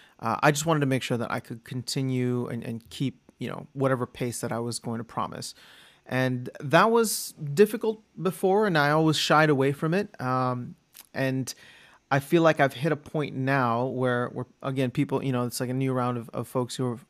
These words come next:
been asking for it. And I feel like I've gotten to a better place over the last three months or so, we'll call it, in terms of being much more consistent with the type of content that I'm putting out. I'm very excited about the new music that's coming out this year.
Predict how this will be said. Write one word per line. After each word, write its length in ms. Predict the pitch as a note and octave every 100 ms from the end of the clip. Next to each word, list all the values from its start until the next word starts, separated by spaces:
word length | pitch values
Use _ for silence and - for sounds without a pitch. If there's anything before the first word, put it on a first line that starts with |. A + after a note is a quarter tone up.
| -
been 160 | B2 A#2+
asking 380 | B2 A2+ - B2
for 240 | A#2+ A#2+
it. 100 | C#3+ - - - - _ -
And 480 | B2+ B2+ B2 A#2+ - _ _ _ -
I 120 | C3
feel 200 | - C#3+
like 160 | C3+ -
I've 220 | B2+ C3
gotten 240 | C3 B2+ B2
to 200 | - B2+
a 40 |
better 260 | B2 B2 A#2+
place 520 | - D3+ C#3 C3 -
over 160 | B2+ A#2+
the 80 | A#2+
last 380 | B2 A#2+ A#2 -
three 200 | B2+ B2
months 460 | A#2+ A#2+ - - - -
or 140 | A#2+
so, 340 | - C3 A#2+
we'll 180 | A#2 A#2
call 320 | - A#2 A#2
it, 120 | A#2+ - - - -
in 100 | C3+
terms 300 | D#3+ D3+ C3+
of 120 | C3
being 220 | C#3+ C#3
much 220 | C3+ B2+
more 100 | C3+
consistent 540 | B2 C3 - C3 - A2+
with 80 | A#2
the 60 |
type 200 | G#2+ A#2+
of 80 | -
content 380 | - A#2 - A2
that 100 | A2
I'm 80 | G#2+
putting 320 | - A#2 A#2
out. 220 | A#2 A2+ - - - -
I'm 180 | A#2+ A#2
very 300 | C3 C3 B2+
excited 260 | - A#2+
about 180 | A2+ F#2+
the 80 | A#2+
new 220 | A#2+ B2
music 340 | C3 F3 E3
that's 160 | C#3+ B2+
coming 240 | - C3
out 160 | B2 A#2+
this 220 | B2 -
year. 320 | B2+ B2 A#2